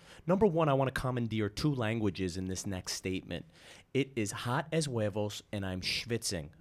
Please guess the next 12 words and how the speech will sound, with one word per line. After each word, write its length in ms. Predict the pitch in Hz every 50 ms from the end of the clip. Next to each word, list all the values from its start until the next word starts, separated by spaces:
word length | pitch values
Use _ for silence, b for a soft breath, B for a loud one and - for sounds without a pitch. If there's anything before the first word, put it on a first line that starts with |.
| - -
okay? 300 | 101 98 - 123 139 156
Those 240 | 151 135 156 135
are 60 | 113 90
two 260 | - - - 208 226
languages 600 | 214 143 117 143 156 120 98 85 95 92 90 87
of 120 | 104 95 101
which 160 | 107 95 - - -
I 160 | 135 139 147
know 280 | 143 131 120 113 113 113 -
nothing 400 | 104 104 120 139 147 - 160 156
about 380 | 147 131 - 101 98 101 104 - -
except 360 | 104 - - 107 95 -